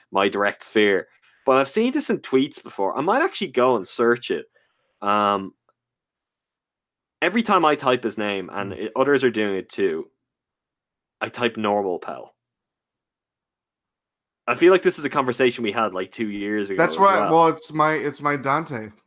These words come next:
Speaker 2: Every time I type Dante, it says don't. It autocorrects to don't.
Speaker 1: <laughs> Was that advice prior to last year's draft? Was it? Was that a
Speaker 2: <laughs>
Speaker 1: message you're,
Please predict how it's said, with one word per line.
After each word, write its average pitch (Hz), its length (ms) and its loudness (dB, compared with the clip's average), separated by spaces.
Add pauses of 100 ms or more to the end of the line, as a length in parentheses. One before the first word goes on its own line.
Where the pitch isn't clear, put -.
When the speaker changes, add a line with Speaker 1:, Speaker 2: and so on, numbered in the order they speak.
(220)
Speaker 2:
Every 131 180 -6
time 139 180 -4
I - 20 -6
type 135 260 -8
Dante, 127 320 -2
it 110 120 -10
says 110 160 -10
don't. 113 340 -8 (840)
It 110 120 -10 (440)
autocorrects 123 680 -2
to 110 80 -10
don't. 98 280 -12 (420)
Speaker 1:
<laughs> - 80 -6 (680)
Was 117 160 -2
that 110 340 2
advice 113 560 0 (480)
prior 110 240 2
to 113 140 -6
last 110 260 0
year's 113 180 0
draft? 110 400 0
Was 101 140 -2
it? 139 180 -2
Was 101 120 -8
that - 180 -2
a - 40 -2
Speaker 2:
<laughs> 180 40 4
Speaker 1:
message 110 320 2
you're, 110 260 -2